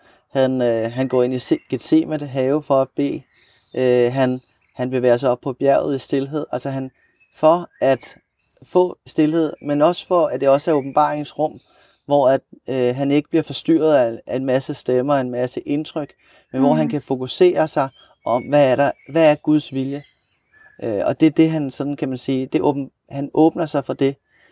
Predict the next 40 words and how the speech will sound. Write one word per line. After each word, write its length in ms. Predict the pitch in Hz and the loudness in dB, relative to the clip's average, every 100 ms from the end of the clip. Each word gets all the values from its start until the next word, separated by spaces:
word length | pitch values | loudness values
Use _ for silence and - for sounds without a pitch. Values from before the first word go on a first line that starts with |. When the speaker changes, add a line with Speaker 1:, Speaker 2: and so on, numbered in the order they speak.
| _ - | _ -4
Speaker 1:
Øh, 160 | 131 127 | 0 2
og 100 | 131 | 2
så 100 | 170 | 0
går 160 | 170 165 | 2 2
han 120 | 147 | 2
jo 60 | |
så, 140 | 139 165 - _ | 2 -2 -2 _
så, 240 | - - 160 | -10 -6 -4
hvad 120 | 156 | -2
hedder 200 | 143 135 | -2 -2
det, 160 | 139 135 - _ _ - | -2 -4 -8 _ _ -6
så 120 | 160 | 0
kalder 260 | 175 147 | 4 4
han 240 | 139 127 131 | 4 0 0
efterfølgende 520 | 165 170 175 - 147 | 0 0 -2 -4 0
altid 240 | 147 - 160 | -2 0 -4
sine 200 | 151 139 | -2 -4
disciple 400 | 131 - 180 135 | -4 -2 -2 -2
til 200 | - 185 | 2 2
sig, 140 | 202 - _ _ _ _ _ | 0 -8 _ _ _ _ _
fortæller 480 | 147 - 190 196 175 | -8 0 2 2 0
dem 180 | 165 151 - _ _ _ - | -2 -10 -18 _ _ _ -6
om, 160 | 139 | -2
hvad 160 | 139 143 | 2 2
de 80 | 151 | 2
skal 200 | - 131 | -4 -2
gøre, 320 | 139 151 190 - _ _ _ - | 2 2 0 -6 _ _ _ -6
og 80 | 160 | -4
så 100 | 170 | -2
sender 260 | - 165 | 2 2
han 180 | 147 135 - | 2 -2 -6
dem 120 | 139 | -8
ud. 160 | 135 - - _ _ _ - | -6 -8 -12 _ _ _ -4
Speaker 2:
Mm. 400 | 262 254 233 220 _ | 0 0 -4 -12 _
Speaker 1:
Og 120 | 143 | -2
den 160 | 175 185 | 0 0
bevægelse, 680 | 175 151 175 165 175 175 156 _ - | 0 2 2 2 -2 -4 -6 _ -8
den 100 | 147 | -8
treledede 420 | - 165 180 165 | 0 2 4 2
bevægelse, 640 | 151 139 147 - 160 160 | 0 -2 -2 -2 -4 -8